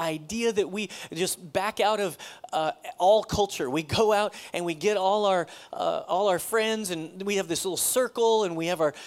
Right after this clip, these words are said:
Christian coffee shops and our suburban gatherings with, uh, with the neighbors that we know and like that are Christians, and we have,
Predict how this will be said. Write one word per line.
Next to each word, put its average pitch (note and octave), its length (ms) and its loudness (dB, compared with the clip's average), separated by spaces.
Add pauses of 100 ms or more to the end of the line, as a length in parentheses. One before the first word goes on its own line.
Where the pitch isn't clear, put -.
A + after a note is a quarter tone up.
(160)
Christian G3 460 -4
coffee A3+ 360 -2
shops G3+ 520 0
and E3 100 -2
our D3 160 -2
suburban F#3+ 640 0
gatherings G#3+ 800 -2
with, F#3 240 0
uh, D3+ 180 4 (280)
with E3+ 360 -4
the E3 100 -2
neighbors G3 480 -2
that F#3 160 -2
we F#3 180 -4
know G3 340 0
and F3+ 80 -2
like F#3 340 -2
that F3+ 120 -4
are E3 80 -4
Christians, A3 600 -2
and F#3 120 -6
we E3 100 -2
have, E3+ 260 -2